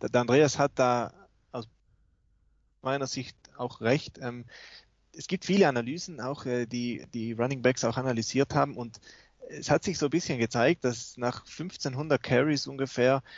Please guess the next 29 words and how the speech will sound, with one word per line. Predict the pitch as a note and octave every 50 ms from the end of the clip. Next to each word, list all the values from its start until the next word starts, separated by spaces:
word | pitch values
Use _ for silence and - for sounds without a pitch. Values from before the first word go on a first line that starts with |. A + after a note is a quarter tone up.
| - _ _ -
da | - A#2+ B2+
beginnt | C3+ - - B2+ A2+ C3 D3+ E3 - A2
auch | B2 B2 -
bei | - B2+ A#2+
den | A#2 A2+ G#2+
besten | - G#2+ A#2+ D3+ - - - B2
Backs | G#2 A2+ A#2+ D3 - - - -
wie | A2+ A2+ A2+ A2 G#2+
Adrian | F2+ G#2+ B2+ B2+ B2+ A#2+ A2
Peterson | C3 C3 C#3 - C#3+ C3+ B2+ - B2+
und | B2 B2
so | - D#3
weiter, | B2+ A#2+ B2 B2+ C#3 B2+
beginnen | - A#2 A#2+ B2+ C#3 C#3+ C#3+ C3 B2
die | B2 A2+ A#2
wirklich | B2+ C#3+ C#3 - - C3 A#2 - - -
langsam | A#2 A2 A#2 C3+ - - - C3 A#2+ A#2+ A#2+ A2 _ -
abzubauen. | - C3 C#3 _ - - - G#2+ - G#2 G#2 A2 A#2 A#2+ A#2+ A2+ _ _ _ _ -
Henry | - C3 C3+ C3 C3+ B2+
hat | A#2+ B2 B2+ B2
jetzt | B2 A2+ A#2 - _ - - _ -
tausendzweihundert | A#2+ A#2 B2 C3 - - - - A#2 C3+ D3+ C3+ A#2 A2
Carries | - A#2+ A#2 A#2 A#2 A#2+ A#2+ -
gehabt | - A2+ A#2 A#2+ A#2 -
in | B2 A2+
der | A2+ G#2+
N | A2+ A#2+
F | A#2 A2+ -
L. | A#2 A#2+ B2 C3